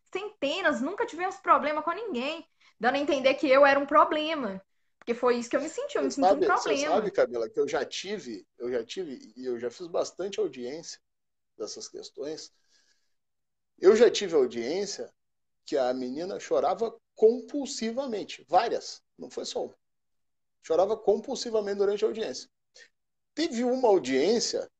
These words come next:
Speaker 2: é, que foi em, é, em Belém do Pará. Ah, o advogado da operadora, ao final da audiência, ele, ele fez contato, ele foi até a minha cliente,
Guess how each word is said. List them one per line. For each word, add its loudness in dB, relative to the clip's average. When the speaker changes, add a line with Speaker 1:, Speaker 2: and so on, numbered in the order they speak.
Speaker 2:
é, 2
que -16
foi -6
em, -2
é, -4
em -18
Belém -6
do -16
Pará. 4
Ah, 2
o 8
advogado 8
da 6
operadora, 4
ao 6
final 4
da 4
audiência, -2
ele, -6
ele -2
fez -4
contato, 0
ele 0
foi 0
até 2
a 6
minha 0
cliente, -2